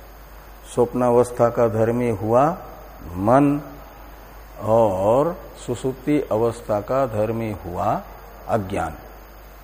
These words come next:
अपनी सच्चिदानंद रूपता का अज्ञान,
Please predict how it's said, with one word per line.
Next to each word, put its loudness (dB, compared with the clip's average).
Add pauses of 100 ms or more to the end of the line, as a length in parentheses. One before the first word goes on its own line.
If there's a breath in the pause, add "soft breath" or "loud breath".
(1000)
अपनी -2
सच्चिदानंद -4
रूपता -6
का -4
अज्ञान, -8